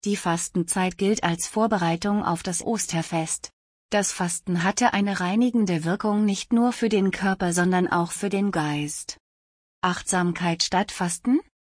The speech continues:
Viele Menschen greifen die Idee des Fastens auf und auch für Yogis ist sie interessant. Die vierzig Tage,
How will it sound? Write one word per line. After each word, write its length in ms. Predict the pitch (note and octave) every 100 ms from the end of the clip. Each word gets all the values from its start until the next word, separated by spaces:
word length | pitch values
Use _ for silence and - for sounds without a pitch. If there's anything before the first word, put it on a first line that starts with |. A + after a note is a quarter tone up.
| _ _ _ _
Viele 360 | - A#3 A#3+ G#3+
Menschen 460 | F3+ G#3+ - A3+
greifen 440 | - F#3+ F#3 G3 E3+
die 120 | E3+
Idee 400 | G3 F3 F#3 G3
des 240 | F#3+ -
Fastens 520 | - G3 - G3 F#3+
auf 220 | - E3 -
und 200 | F3 -
auch 200 | G#3 -
für 140 | G3+
Yogis 440 | F3+ G3+ A3 A3+
ist 260 | - G3+ -
sie 180 | A3+ D#3
interessant. 840 | E3 G3 A3+ A3 F3+ D#3+ D#3 - _ _ _ _
Die 140 | G3 F3
vierzig 520 | F#3+ G3+ - A#3 -
Tage, 540 | G#3 G#3 G3 E3+ D#3+